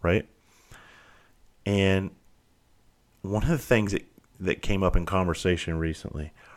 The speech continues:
is the Denver drill. Now, if you don't know what the Denver drill is, let me, let me tell you something about the way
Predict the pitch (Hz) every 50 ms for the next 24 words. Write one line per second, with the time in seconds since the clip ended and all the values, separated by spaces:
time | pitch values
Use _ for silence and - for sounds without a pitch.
0 | - - - _ _ _ _ _ _ _ _ _ _ _ - - - _ - 98
1 | 92 90 85 87 - - - 92 104 92 87 92 107 110 107 95 98 90 85 87
2 | 90 87 87 82 85 82 85 87 95 98 95 92 - 156 165 196 180 180 170 143
3 | 98 98 92 87 87 101 98 98 95 92 90 82 85 90 90 85 82 82 78 76
4 | 73 73 - - - - - _ - - 123 143 135 - - 139 170 185 185 -
5 | 170 151 120 - - 117 90 78 95 92 90 90 87 85 - - - _ _ _
6 | _ _ - 87 87 92 90 90 90 98 98 101 101 98 101 101 95 -